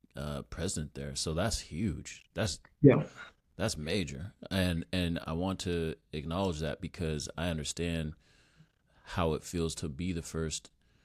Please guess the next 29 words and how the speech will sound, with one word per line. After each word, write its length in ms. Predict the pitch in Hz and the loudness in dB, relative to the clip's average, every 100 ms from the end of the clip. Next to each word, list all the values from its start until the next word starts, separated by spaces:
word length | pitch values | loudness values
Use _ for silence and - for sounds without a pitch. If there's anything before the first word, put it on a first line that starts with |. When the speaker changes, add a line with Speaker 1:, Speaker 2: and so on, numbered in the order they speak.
| _ _ _ _ | _ _ _ _
Speaker 1:
of 120 | 78 | -6
anything 420 | 80 78 76 80 78 | -4 -4 -4 -4 -2
or 40 | |
whatever. 520 | 76 78 78 78 80 | -2 -2 0 -2 -4
Um, 560 | - 80 80 78 76 67 - - - | -4 -2 -2 -2 -4 -6 -4 -2 0
<clears throat> 280 | 123 107 104 | 0 0 0
high 160 | 92 87 | 2 2
school 240 | - 80 | 2 -2
basketball. 540 | 69 76 76 78 76 76 | -2 -2 -2 -4 -4 -2
I 20 | |
was 120 | 76 | -2
telling 220 | - 87 | -2 0
this 180 | 78 - | 0 -4
to 160 | - 80 | -6 -6
someone 280 | 92 85 73 | -4 -4 -2
the 120 | 76 | -2
other 140 | 71 | -2
day, 420 | 67 80 73 65 - | -2 0 0 -4 -8
uh, 340 | 69 71 64 - - | -4 -4 -4 -8 -12
'cause 340 | - 78 69 - | -4 -4 -4 -8
Stadium, 800 | - - 85 82 78 76 71 - - - | -2 0 2 0 0 -4 -6 -12 -20 -16
where 180 | - 80 | -8 -4
I 60 | 78 | -2
used 220 | 78 - | -2 -4
to 40 | - | -4
coach 440 | 90 82 - - - _ - | 0 0 0 -8 -12 _ -8
up 140 | - | -6
the 60 | - | -8
street, 360 | - 87 - | -4 -2 -2